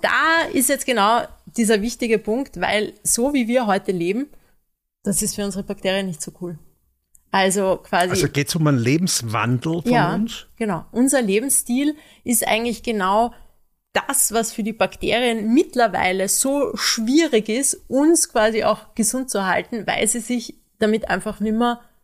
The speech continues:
Speaker 1: wirklich gut in
Speaker 2: Ja.
Speaker 1: ihrem Lebensraum fühlen können.
Speaker 2: Jetzt muss ich Sie fragen, was heißt mittlerweile? Ich hab das erste Mal, wir haben das im Vorgespräch erwähnt, ich hab mit einem Hirnforscher fast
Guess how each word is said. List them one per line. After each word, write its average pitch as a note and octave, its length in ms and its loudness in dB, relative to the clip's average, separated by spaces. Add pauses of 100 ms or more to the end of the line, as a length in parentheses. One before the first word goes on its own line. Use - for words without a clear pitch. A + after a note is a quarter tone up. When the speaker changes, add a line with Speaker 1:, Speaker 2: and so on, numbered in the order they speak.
(140)
Speaker 1:
wirklich A3 480 0
gut B3+ 440 -2 (560)
in B3 340 4
Speaker 2:
Ja. A#3 100 0
Speaker 1:
ihrem D4+ 260 4
Lebensraum F3+ 720 0
fühlen F3+ 360 -2
können. E3+ 400 -10
Speaker 2:
Jetzt D3 260 -2
muss G3 160 2
ich F#3+ 80 4
Sie E3 100 2
fragen, D3+ 400 -2
was C#3 200 -4
heißt D3+ 300 -2
mittlerweile? A#2+ 800 0
Ich D3+ 180 -6
hab F3+ 140 -2
das E3+ 160 2
erste F3+ 520 0
Mal, B2+ 440 2
wir C#3 100 2
haben D#3 120 2
das C#3+ 140 2
im C#3+ 120 2
Vorgespräch D3+ 640 -2
erwähnt, C3+ 420 2 (800)
ich - 260 -4
hab D3 140 0
mit D3+ 200 2
einem B2 100 4
Hirnforscher D#3 960 2 (180)
fast - 540 -10